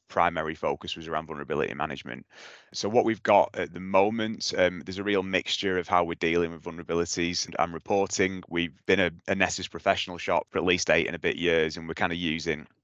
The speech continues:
a mixture of credential and non-credential scanning, which works really, really well and has worked well for, for quite some time if the machines are always on the network, and if they're always on, that kind of doesn't necessarily work anymore. Still works okay for,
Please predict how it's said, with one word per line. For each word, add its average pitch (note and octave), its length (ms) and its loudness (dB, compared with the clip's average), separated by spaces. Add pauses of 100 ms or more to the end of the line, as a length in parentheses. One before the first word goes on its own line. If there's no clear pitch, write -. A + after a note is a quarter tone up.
(420)
a - 40 -10
mixture E2+ 380 -6
of D#2 100 -8
credential E2+ 440 -4
and D#2 100 -6
non-credential D#2 500 -8
scanning, D2+ 540 -2
which D2+ 300 -4
works D#2 340 -2
really, F#2+ 300 4
really F#2+ 160 4
well G2+ 320 6
and E2 120 -4
has F2 220 -2
worked D#2 300 -4
well F2 200 2
for, E2 240 -2 (480)
for - 80 -8
quite F#2 240 4
some F#2+ 160 -10
time F#2+ 480 4 (200)
if G2+ 260 2
the F#2 80 -14
machines F2+ 420 -6
are F2 120 -4
always F2 260 -4
on E2 100 -2
the E2 60 -8
network, G2 580 2
and F2 120 -2
if E2+ 120 -10
they're F2 140 -6
always E2 300 -4
on, D2 240 2 (800)
that D#2+ 180 2 (580)
kind F2+ 240 -2
of E2+ 120 -12
doesn't F#2 220 -10
necessarily F2+ 460 -2
work E2+ 280 0
anymore. E2+ 320 -4
Still G#2 200 -2
works F#2 200 -2
okay F2 300 0
for, D2+ 260 -2